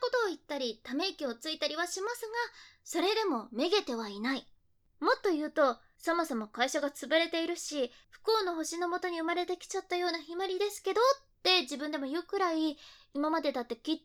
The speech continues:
といろんな不幸があったんだと思うんですよね。それでも明るく元気に、今自分のできることをしよう。そして未来のために頑張ろうと前向きに行動できる子は強いなって思います。なので、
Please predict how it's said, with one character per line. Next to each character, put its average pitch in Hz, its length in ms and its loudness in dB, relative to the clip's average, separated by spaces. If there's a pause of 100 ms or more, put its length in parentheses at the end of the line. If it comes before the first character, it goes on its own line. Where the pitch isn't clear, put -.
と - 120 4 (160)
い 302 60 -18
ろ 370 160 0
ん 427 140 -2
な 440 100 0
不 - 80 -14
幸 427 220 2
が 320 100 0
あ 320 40 2
っ 320 120 -2
た 320 100 0
ん 294 60 0
だ 277 80 -2
と 247 100 -4
思 233 180 -2
う 254 60 -4
ん - 20 -2
で 240 100 -2
す 247 100 -10
よ 233 80 -6
ね。 269 120 -2 (500)
そ - 160 -8
れ 285 140 2
で 440 100 6
も 427 220 6 (180)
明 262 220 0
る 254 120 2
く 220 240 -4
元 370 220 4
気 330 120 -2
に、 247 200 -6 (140)
今 294 220 2
自 233 160 -4
分 320 180 2
の 320 100 0
で 320 100 0
き 403 120 2
る 392 100 4
こ 311 100 -4
と 311 140 0
を 294 60 -2
し 285 180 -4
よ 339 80 10
う。 466 40 10 (440)
そ 294 160 -2
し - 80 -4
て 349 100 4 (280)
未 277 140 4
来 285 180 4
の 240 100 -4
た 269 100 -4
め 349 100 0
に 277 180 -2
頑 240 140 2
張 370 60 6 (260)
ろ 330 60 2
う - 60 -14 (220)
と 254 160 4
前 247 220 2
向 381 120 0
き 349 100 -6
に 320 120 -6
行 311 220 0
動 311 160 2
で 294 100 0
き 330 100 -2
る 320 100 2
子 254 160 -6
は 254 200 2 (100)
強 247 320 -2
い 294 80 -2
な 320 180 6
っ - 40 0 (140)
て 226 100 -4
思 214 180 -6
い 233 60 -2
ま 269 160 0
す。 - 220 -12 (560)
な 320 140 4
の 415 140 2
で、 349 80 4